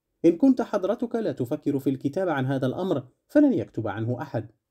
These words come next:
"حسنا، انظر، ربما لا أهتم بتلك الأشياء وأنكب على تأليف هذا الكتاب، لكنني لا أعرف كيف أجد الوقت."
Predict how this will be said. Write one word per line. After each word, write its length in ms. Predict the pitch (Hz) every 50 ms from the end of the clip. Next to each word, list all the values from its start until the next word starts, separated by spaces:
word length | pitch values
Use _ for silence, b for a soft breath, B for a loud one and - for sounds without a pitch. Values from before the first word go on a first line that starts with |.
| _ _ _ _
"حسنا، 500 | - - - 214 226 - - 113 107 117
انظر، 560 | 156 175 170 165 226 240 208 147 107 98 98
ربما 400 | 104 143 190 196 233 240 240 226
لا 180 | 147 113 101
أهتم 360 | 107 113 - 147 139 143 123 110
بتلك 360 | 120 117 117 147 135 - 131
الأشياء 600 | 113 107 104 113 113 - 127 117 127 165 180 151
وأنكب 420 | 117 98 101 101 - 131 120 117
على 240 | 113 101 113 110 110
تأليف 400 | - 147 - - 127 120 117 127
هذا 240 | 117 123 127 120 123
الكتاب، 540 | 117 117 143 131 151 165 175 185 165 139 117
لكنني 500 | 110 104 101 - 127 117 113 110 110 107
لا 100 | 107 107
أعرف 420 | 101 110 113 113 117 113 - 117
كيف 280 | 113 - 131 113 117 120
أجد 280 | - 127 113 120 117
الوقت." 440 | 127 135 156 160 - - - _ _